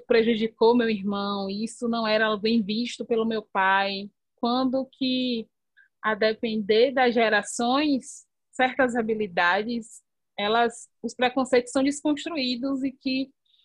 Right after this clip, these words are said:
uma habilidade que antigamente era mal vista,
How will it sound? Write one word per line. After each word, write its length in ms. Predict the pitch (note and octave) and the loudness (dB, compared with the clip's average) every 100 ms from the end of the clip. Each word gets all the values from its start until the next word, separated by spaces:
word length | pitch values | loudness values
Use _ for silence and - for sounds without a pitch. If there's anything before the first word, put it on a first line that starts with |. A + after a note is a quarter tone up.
| _ _ _ _ | _ _ _ _
uma 140 | A3+ C4 | 0 2
habilidade 680 | C4 C4 B3+ G#3 A3 A3+ B3 | 2 0 -2 0 2 2 -2
que 220 | - A#3+ | -2 -2
antigamente 880 | A3+ A#3+ A3 A3 G#3 G#3 A3 - A3+ | -2 -2 0 0 0 -2 -4 -2 0
era 320 | G3+ G#3 G3+ - | 0 0 -4 -4
mal 320 | G3+ A3 A#3 | 2 4 2
vista, 640 | F#3+ G#3+ A#3+ - D#4+ E4+ | -2 -4 -4 -4 -2 -4